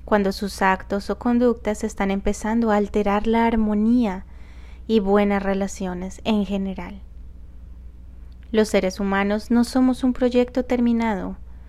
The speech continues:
somos moldeables y estamos en constante aprendizaje.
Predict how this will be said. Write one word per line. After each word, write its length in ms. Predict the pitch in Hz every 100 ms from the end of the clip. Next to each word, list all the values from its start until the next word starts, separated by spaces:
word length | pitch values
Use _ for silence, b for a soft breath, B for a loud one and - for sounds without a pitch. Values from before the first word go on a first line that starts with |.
| b b
somos 520 | - 214 202 185 185 208
moldeables 920 | 196 190 185 196 196 196 202 208 -
y 140 | 214
estamos 500 | 208 - 208 247 254
en 80 | 208
constante 720 | 202 208 196 - 185 185 196 196
aprendizaje. 960 | 208 - 196 196 202 - 180 - 196